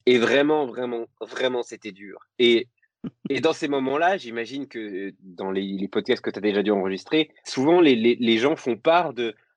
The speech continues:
Speaker 1: de ce moment où tu te sépares de toi-même, en fait. C'est
Speaker 2: Oui.
Speaker 1: tu te, tu sors de ton corps et, et, et, et tu te parles en même temps en disant, « Mais pourquoi tu t'infliges ça, en fait ? »
Speaker 2: Oui, et qu'est-ce que je fais là ? Oui, c'est la question
Speaker 1: Pourquoi,
Speaker 2: qu'on se pose
Speaker 1: pourquoi tu
Speaker 2: tous.
Speaker 1: fais ça, en fait ?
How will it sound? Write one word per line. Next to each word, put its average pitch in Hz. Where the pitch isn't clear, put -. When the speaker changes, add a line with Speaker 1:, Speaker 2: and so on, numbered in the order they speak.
Speaker 1:
de 113
ce -
moment 139
où 143
tu -
te 165
sépares 175
de 151
toi-même, 143
en 110
fait. -
C'est -
Speaker 2:
Oui. 226
Speaker 1:
tu -
te, -
tu -
sors 220
de 190
ton 185
corps 196
et, 135
et, 135
et, 131
et 131
tu 160
te -
parles 233
en 185
même 180
temps 233
en 208
disant, « 135
Mais 113
pourquoi 175
tu -
t'infliges -
ça, 92
en 85
fait ? » -
Speaker 2:
Oui, 170
et 160
qu'est-ce -
que 196
je 180
fais 180
là ? 156
Oui, 160
c'est 165
la 156
question 165
Speaker 1:
Pourquoi, 285
Speaker 2:
qu'on 285
se -
pose -
Speaker 1:
pourquoi 311
tu 214
Speaker 2:
tous. 170
Speaker 1:
fais 127
ça, 127
en 117
fait ? 113